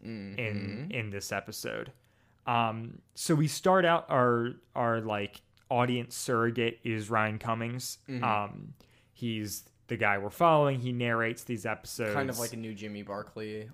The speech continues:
Speaker 2: Yeah, a
Speaker 1: almost.
Speaker 2: little bit. I, I like him a lot. Um,
Speaker 1: Yeah.
Speaker 2: he's voiced by, uh, Adam Wiley, and Ryan's one of the, there's a ha-, a couple characters that we'll hit on that continue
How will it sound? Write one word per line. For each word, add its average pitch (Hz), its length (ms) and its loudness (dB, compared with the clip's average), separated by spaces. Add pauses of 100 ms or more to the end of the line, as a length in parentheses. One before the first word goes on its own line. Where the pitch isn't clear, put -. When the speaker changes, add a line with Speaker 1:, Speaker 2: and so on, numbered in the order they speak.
Speaker 2:
Yeah, 247 280 8
a - 20 8
Speaker 1:
almost. 170 160 6
Speaker 2:
little 202 180 8
bit. 107 220 0 (100)
I, 175 400 4 (120)
I 160 100 2
like 190 260 4
him 180 180 0
a 123 60 4
lot. 139 480 2
Um, 120 240 2
Speaker 1:
Yeah. 101 240 -2 (220)
Speaker 2:
he's 175 360 0
voiced 151 580 2 (180)
by, 123 500 4 (220)
uh, 110 340 4
Adam 117 340 4
Wiley, 160 580 2 (300)
and 139 360 -2 (420)
Ryan's 165 520 2
one 160 160 2
of 131 180 -2
the, 127 680 4 (220)
there's 139 180 2
a 135 60 0
ha-, 135 340 -6
a 151 80 0
couple 196 320 2
characters 123 460 0
that 120 100 -2
we'll 117 100 -4
hit 120 220 -4
on 110 240 -2 (320)
that 123 240 2 (580)
continue 135 840 -2